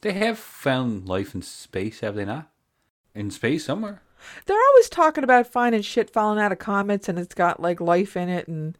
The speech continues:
Speaker 1: Yeah.
Speaker 2: or the building blocks of life and proteins and I, I don't know.
Speaker 1: But no, I, I definitely, like you said, in that thought, there's, I, I, I agree with that a hundred percent. I mean, in thirteen point eight billion light years,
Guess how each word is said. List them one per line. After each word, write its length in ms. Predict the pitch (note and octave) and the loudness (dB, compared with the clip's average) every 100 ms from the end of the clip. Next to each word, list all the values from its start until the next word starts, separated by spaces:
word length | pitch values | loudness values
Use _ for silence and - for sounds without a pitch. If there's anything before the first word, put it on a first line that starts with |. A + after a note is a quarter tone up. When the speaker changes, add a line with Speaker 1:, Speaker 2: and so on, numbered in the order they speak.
| - | -12
Speaker 1:
Yeah. 260 | F#2+ F#2 E2+ _ _ - | -8 -8 -10 _ _ 2
Speaker 2:
or 160 | G3+ | 2
the 120 | F#3 | 2
building 400 | E3 F#3 F#3 F3+ | 2 2 2 0
blocks 340 | F3 F3+ F3 - | 2 0 0 -6
of 140 | F3 | -4
life 400 | F#3 F3 F#3 F#3 | 0 2 0 -4
and 140 | D#3+ D#3 _ _ - | -12 -14 _ _ -4
proteins 720 | F3+ F3+ F#3+ F#3 F#3 F3 - | 0 0 -2 -4 -4 -6 -8
and 220 | C#3+ D3+ _ - | -14 -14 _ -10
I, 180 | G3 - | -8 -4
I 100 | E3+ | -2
don't 140 | D#3 D3 | -2 -4
know. 220 | G#2 E3 _ _ _ - | -8 -12 _ _ _ -4
Speaker 1:
But 100 | D#3 | 0
no, 160 | D#3+ D3 | 4 6
I, 220 | D3 B2 | 6 4
I 40 | |
definitely, 380 | C3+ C#3+ B2+ G#2+ | 2 0 0 -2
like 100 | G2 | -4
you 60 | G2+ | -6
said, 240 | F#2+ F2 | -8 -8
in 220 | E2+ G#2 G2 | -10 -8 -4
that 220 | G#2 - | -6 -6
thought, 400 | - G#2 E2+ - - | -2 0 0 -4 -16
there's, 220 | F2 F2+ | -14 -10
I, 320 | F#2+ D2+ G#2 | -6 -4 -4
I, 0 | |
I 120 | F2 | -4
agree 180 | F#2+ F#2 | -6 -6
with 100 | E2+ | -8
that 100 | F2 | -8
a 40 | D#2+ | -10
hundred 180 | D#2 D2+ | -10 -14
percent. 320 | - E2 - | -14 -14 -12
I 40 | |
mean, 200 | D2+ D2+ | -16 -14
in 200 | D#2 D#2 - - | -16 -18 -20 -4
thirteen 380 | B2 G#2+ A#2 G#2 | -2 0 -2 -4
point 240 | G#2 G2 | -4 -4
eight 180 | G2 F2 | -4 -6
billion 580 | G2 F#2+ F#2+ F2 D#2+ D2+ | -2 -2 -4 -6 -10 -8
light 220 | F2+ F#2+ | -8 -8
years, 360 | F2 F2+ F2 | -8 -10 -10